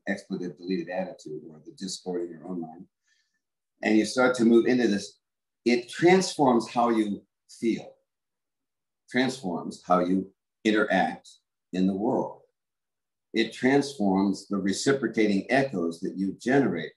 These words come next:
in the world. And I don't know how much more you can do at this point. So I think on that note, I'll stop talking and we can talk together. We'll bring the other teachers in and we'll just wrap it up for a little while or whatever. And then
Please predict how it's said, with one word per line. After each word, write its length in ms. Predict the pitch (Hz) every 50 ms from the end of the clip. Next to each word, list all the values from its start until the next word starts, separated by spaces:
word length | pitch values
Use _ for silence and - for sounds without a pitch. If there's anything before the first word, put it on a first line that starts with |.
| _ -
in 120 | 82 82
the 80 | 85 85
world. 480 | 85 87 90 87 87 90 90 92 - _ _ _ _ _ _ _ _ _ _ _ _ _ _ _ -
And 560 | 95 98 98 98 98 98 98 95 95 95 90 - -
I 80 | 98 104
don't 140 | 110 104 98
know 120 | 92 90
how 80 | 95 95
much 220 | 95 95 92 - -
more 200 | 95 87 87 85
you 140 | 87 87 87
can 140 | 82 82 80
do 240 | - 92 90 82 76
at 100 | - -
this 160 | 76 - - _ _
point. 140 | _ 65 _ _ _ _ _ _ _ _ _ _ _
So 160 | _ - 107
I 80 | 110 110
think 180 | 143 143 127
on 120 | 120 110 110
that 240 | 113 123 123 120 117
note, 300 | 107 95 92 87 - - _ _ _ _ _ _ -
I'll 120 | 107 120 120
stop 320 | - 127 120 113 113 -
talking 540 | 120 117 117 123 123 135 127 123 120 - - _
and 280 | - 107 104 104 104 104
we 140 | 107 110 110
can 160 | 110 107 98
talk 300 | - 113 107 107 107 -
together. 460 | 98 - 107 110 113 123 135 131 - 85
We'll 160 | 90 95 90
bring 160 | 98 101 98
the 100 | 98 98
other 140 | 92 90 87
teachers 540 | - - - 131 131 127 127 120 107 113 120
in 100 | 120 120
and 120 | 110 92
we'll 120 | 87 87
just 260 | 92 95 92 - - _
wrap 260 | 98 101 104 104 104 104
it 60 | 107
up 180 | 107 110 110 -
for 100 | 110 107
a 40 | 107
little 220 | 110 110 107 104
while 260 | 101 104 104 107 113
or 220 | 113 - 92 90 92
whatever. 300 | 92 101 101 101 107 104
And 120 | 98 98
then 200 | 101 101 101 92